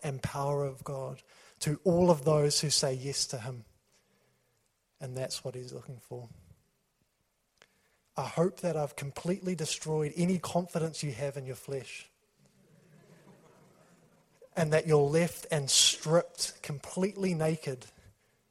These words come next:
before him. It's the most beautiful and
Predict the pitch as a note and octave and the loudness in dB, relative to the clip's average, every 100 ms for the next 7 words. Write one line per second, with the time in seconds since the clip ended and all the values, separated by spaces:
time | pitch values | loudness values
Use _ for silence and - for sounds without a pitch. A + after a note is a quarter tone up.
0 | _ _ _ _ _ _ _ _ _ - | _ _ _ _ _ _ _ _ _ -4
1 | C#3+ - C#3+ C3+ B2+ B2+ A2 _ _ _ | -4 -2 -2 -2 -6 -12 -16 _ _ _
2 | _ _ _ _ _ _ _ D3+ - - | _ _ _ _ _ _ _ -4 -2 -2
3 | C#3+ C#3 C3 A#2+ C#3 D3+ E3 D#3+ - E3 | 0 0 0 -6 -2 2 2 2 -2 -4
4 | D3+ D#3 - C#3+ | -2 -4 -4 -6